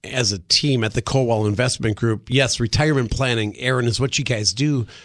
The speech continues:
but you work with estate planning attorneys as well. Part of our retirement, right, is, is an estate plan, or is it vice versa?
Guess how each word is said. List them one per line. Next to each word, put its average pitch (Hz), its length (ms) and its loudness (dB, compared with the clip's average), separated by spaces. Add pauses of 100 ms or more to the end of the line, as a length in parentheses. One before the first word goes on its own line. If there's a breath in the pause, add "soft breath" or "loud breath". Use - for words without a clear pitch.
(140 loud breath)
but 143 200 2
you 160 80 4
work 147 300 0
with 147 160 0
estate 135 440 0
planning 120 340 -2
attorneys 120 560 -2 (100)
as 110 240 -2
well. 110 200 -2
Part 160 260 0
of 127 100 -2
our 123 100 0
retirement, 120 600 -2
right, 131 220 -2
is, 104 260 -2 (640 soft breath)
is 139 160 0
an 165 80 2
estate 202 340 0
plan, 233 260 0
or 175 60 2
is 120 80 0
it 110 80 -2
vice 110 280 0
versa? 123 400 -2